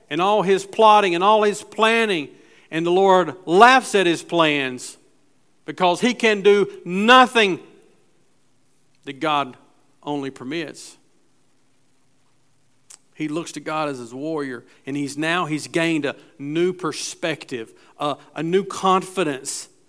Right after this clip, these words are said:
His situation hasn't changed. And listen, it's not gonna change. But he's fighting for faith here,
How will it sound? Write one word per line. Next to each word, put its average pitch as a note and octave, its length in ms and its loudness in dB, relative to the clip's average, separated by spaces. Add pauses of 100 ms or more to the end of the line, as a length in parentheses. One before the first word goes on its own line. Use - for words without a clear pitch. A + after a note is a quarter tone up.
His E3+ 140 -6
situation G3+ 800 0
hasn't D#3+ 420 -6
changed. F3 580 -6 (200)
And D#3+ 120 -4
listen, F#3+ 280 -2 (120)
it's - 200 -4
not F3+ 200 0
gonna A3+ 220 2
change. C3 540 -8 (2500)
But C#3 80 -8
he's C#3+ 180 -6
fighting G3 300 -2
for D#3 160 -8
faith F3 400 -4
here, C#3+ 320 -6